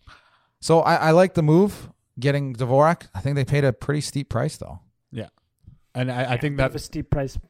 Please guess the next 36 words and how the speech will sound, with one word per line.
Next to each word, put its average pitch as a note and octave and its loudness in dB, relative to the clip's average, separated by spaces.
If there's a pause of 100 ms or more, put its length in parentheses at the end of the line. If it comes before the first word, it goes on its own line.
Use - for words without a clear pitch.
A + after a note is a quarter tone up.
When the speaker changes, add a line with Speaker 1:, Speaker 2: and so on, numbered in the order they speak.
(120)
Speaker 3:
but C#3 -8
needed. C#3 -8 (200)
Speaker 2:
Yeah. - -10 (120)
Speaker 3:
Go C#3+ -16
on, C3+ -16 (120)
sorry. C#3 -18
Speaker 2:
Yeah, A#2 0
no, A#2 -2
I, A#2 0
I B2+ -4
think C#3+ -6
this B2+ -6
is, A#2+ -6
like, A#2+ -4
falls A#2+ 0
in A#2 -4
line A2 -4
with A2 -6
their, G#2+ -4
with A2 -6
Montreal's A2+ 2
plan, A#2 -2
at A#2+ -4
least, C#3+ -4
of, G#2+ -4
to, G#2 -4
like, G#2 -10
trying C3 -4
to G#2+ -10
compete A2 -10
this - -8
year, A2 -4
it G#2+ -6
seems A2 -10
like. C3 -2
So G#2+ -4